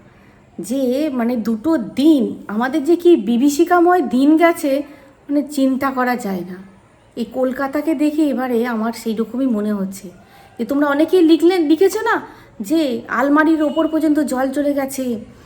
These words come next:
খাট, খাট ডুবে গেছে। আমাদেরও হয়েছিল,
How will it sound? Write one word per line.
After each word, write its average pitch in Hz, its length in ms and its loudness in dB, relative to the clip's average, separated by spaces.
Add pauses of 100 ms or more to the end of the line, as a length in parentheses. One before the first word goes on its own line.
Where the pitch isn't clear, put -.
(200)
খাট, 269 500 2 (100)
খাট 254 380 2
ডুবে 294 260 2
গেছে। 262 520 -4 (1400)
আমাদেরও 277 420 0
হয়েছিল, 220 520 -4